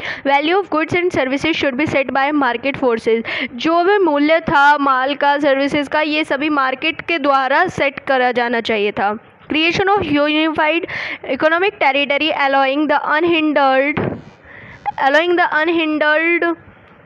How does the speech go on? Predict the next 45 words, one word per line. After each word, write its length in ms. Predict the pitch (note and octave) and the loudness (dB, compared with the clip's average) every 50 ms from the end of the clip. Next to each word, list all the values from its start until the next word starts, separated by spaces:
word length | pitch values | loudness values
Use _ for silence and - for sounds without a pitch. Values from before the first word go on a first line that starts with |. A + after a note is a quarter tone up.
| - - - - - - - - - - - - - - - - | -20 -20 -20 -20 -20 -20 -20 -20 -20 -20 -20 -20 -20 -16 -8 -4
movement 540 | C4 C4 D4 D#4 E4 D#4 E4 D#4+ E4 E4+ D#4+ | 0 0 2 0 0 0 0 0 0 0 0
of 100 | F4 D#4+ | -2 -2
goods, 340 | D4 A#3+ C4+ C#4 D4+ D4+ - | -2 0 0 0 0 0 -2
people 340 | - - D#4+ D4 - D4 D4+ | -4 -2 -2 -2 -2 -2 -2
and 180 | D#4 D#4+ D#4 | -2 -2 0
capital। 440 | D4+ C#4+ C4 B3+ A#3+ B3 A#3+ A#3+ B3 | -2 -2 -2 -2 -2 -2 -2 -2 -2
जो 260 | A3+ A#3+ D4 F4 G4+ | -2 -2 0 2 2
एकीकृत 840 | F#4+ - D4+ D4 D4 C#4+ - F#4 F#4 - F#4 F4 F4 F4 F4 F4 - | 2 2 0 -2 -2 0 -2 -2 -2 0 0 0 2 2 0 -2 -4
एक 260 | E4+ - D#4 C#4+ - F4 | -6 -4 -4 -4 -2 2
आर्थिक 600 | D4 C#4 C4+ C#4 C#4+ D4 - - F4+ F4+ E4+ - F4+ F4+ F4+ F4 D#4+ C4+ C#4 C4 | 2 4 4 4 2 -2 -2 -2 -2 -2 -2 0 0 2 2 2 2 0 0 -2
टेरिटरी 640 | C#4+ C#4 C4+ D4 D#4+ D#4 F4 E4+ F4+ F#4 G4 G4 | 0 0 0 0 0 0 0 2 2 2 2 2
का 180 | F#4 - G4 F4+ | 2 2 0 0
ब-, 500 | C#4+ A#3 A3 G#3 G3 C4+ C4 A3+ G#3+ G#3+ - B3+ | 0 -2 -8 -6 -4 -4 -2 -4 -6 -8 -6 -4
टेरिटरी 760 | B3+ C#4+ C#4 D4 D#4 D4+ E4 D#4+ D4 C#4 C#4 - D#4 D#4 D#4+ | -2 0 0 0 0 0 0 0 -2 -2 -2 0 0 0 0
को 100 | D4+ F4 | -2 -2
बनाया 460 | D4+ A3 B3+ C4 B3+ B3 A#3+ B3+ C#4 | -2 -2 -2 -2 0 -2 -2 0 0
गया 260 | C#4+ F4+ D4 C#4 C4 C4 | 0 2 2 2 0 0
था, 260 | C4 D4 C4 C4+ - - - - - - | 0 0 0 0 0 -2 -4 -8 -6 -2
उसके 280 | - E4+ F#4+ - - A#4 | -2 -2 -2 -2 -2 0
अंदर 300 | A4+ G#4 F#4 F4+ F#4 F#4 | 0 2 2 2 2 2
ये 140 | F#4 F4+ F4+ | 2 2 2
इजाज़त 380 | E4+ D#4 D4+ D4+ D#4 E4+ F#4 | 2 2 2 2 2 0 0
दी 120 | D#4 E4+ E4 | 0 0 0
गई 180 | D#4+ E4 E4 | 0 0 -2
थी 120 | C#4 E4+ E4+ | -2 -2 -2
कि 100 | D4+ F4 | -2 0
भाई 140 | E4 F#4+ F4 | 0 2 2
निर्बाध 640 | D#4+ C#4+ C#4 C4+ C4+ A#3+ D4 D#4 F4 F#4+ F#4 F4+ | 2 2 2 2 2 4 4 4 4 4 2 0
तरीके 480 | - F4+ E4 D#4+ D#4+ - - D#4 D#4 D4+ | -2 0 0 0 0 0 0 -2 -2 -2
से 280 | - - E4 D#4+ E4+ | 0 0 0 0 2
हमारा 320 | E4+ E4 C#4+ D4 D4 D4+ D#4+ | 2 0 0 0 0 0 0
जो 160 | D4 D#4+ D#4 | 0 0 2
माल 280 | D4 C#4+ C#4 C#4 C#4+ | 2 2 2 2 2
है, 100 | D4 D4 | 2 2
एक 220 | C4+ C#4+ C#4+ D4 B3+ | 2 2 0 0 0
जगह, 400 | C4 D4 C#4+ D4 C#4+ C#4+ C4 - | 0 0 2 2 2 2 2 0
माल, 500 | C#4 C#4 C4 C4 C4+ C#4 D4 D4 D4+ D#4 | 2 2 4 4 4 4 4 4 2 2
लोग 520 | D4 C4+ C4 C4+ C#4 C#4+ D4 D4+ D4+ C4 | 2 4 4 4 4 4 4 2 0 0
या 120 | D4 D4+ D4 | 0 -2 -2
धन 320 | A3+ B3+ C#4 C#4 D4 D#4 | 0 0 0 0 0 0
एक 160 | D#4+ D4+ C4 | -2 -2 -2
जगह 220 | C4 D4 C#4 D4 D4 | -2 0 0 0 0
से 100 | - D#4 | 0 0
दूसरी 300 | C4+ C#4 C#4 - D4+ C#4+ | 0 0 0 0 0 -2
जगह 280 | C4 C#4 C#4+ D#4 F#4 | 0 0 2 2 0